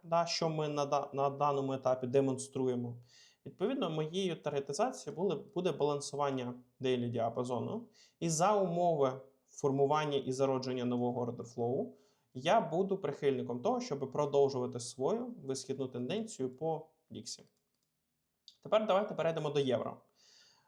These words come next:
Е, євро також, е, доволі схоже за своїми характеристиками до цієї ідеї. І на що хотілося б звернути увагу.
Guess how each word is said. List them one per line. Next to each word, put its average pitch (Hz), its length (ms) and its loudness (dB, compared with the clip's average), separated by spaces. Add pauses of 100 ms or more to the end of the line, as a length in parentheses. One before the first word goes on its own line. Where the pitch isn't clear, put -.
(140)
Е, 127 360 4
євро 208 220 4
також, 165 560 2
е, 139 360 6 (180)
доволі 139 440 2
схоже 135 920 0
за 123 160 -4
своїми 131 600 -4
характеристиками 131 800 -2
до 127 140 -2
цієї 123 500 -2
ідеї. 127 520 -4 (760)
І 190 160 0
на 190 140 2
що 190 200 2
хотілося 156 440 -2
б 127 60 -6
звернути 135 400 0
увагу. 123 400 -2